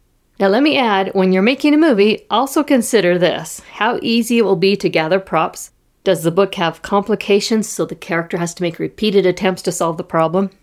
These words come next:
And how easy will it be to show the different perspectives as the client is narrating the movie? After you've chosen the book, read it together and discuss what kind of props you'll need. This helps you get ready for the setting.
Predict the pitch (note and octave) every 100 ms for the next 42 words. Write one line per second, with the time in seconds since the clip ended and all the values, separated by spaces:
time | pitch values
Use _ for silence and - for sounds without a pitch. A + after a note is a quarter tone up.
0 | _ _ - E3+ E3+ C#4+ - B3 C4 A3
1 | F3+ D#3+ F3 E3+ F3+ D#3 D3+ - _ -
2 | E3+ - F3+ E3 D#3 G3 - E3+ F3 -
3 | E3 D#4 C#3+ C3+ - - D#3 D3+ D3 _
4 | _ - - E3+ E3 D3+ D#3 E3 D#3 D3+
5 | D3 D#3 C#3+ A#2 _ _ _ G3 G3+ D4
6 | C#4+ C#4 C4 B3+ C#4+ B3+ F#3+ F3 - -
7 | _ - F3+ A#3 D4+ D#4 A3+ F3 F3+ E3
8 | D#3+ - F#3+ - F#3+ A3+ A3 A3 E3 -
9 | E3 D#3 D#3 D3 _ _ _ _ - G#3
10 | A3+ A3+ A3 F#3+ F#3+ F3 E3 E3 - E3
11 | D#3+ - E3 - D#3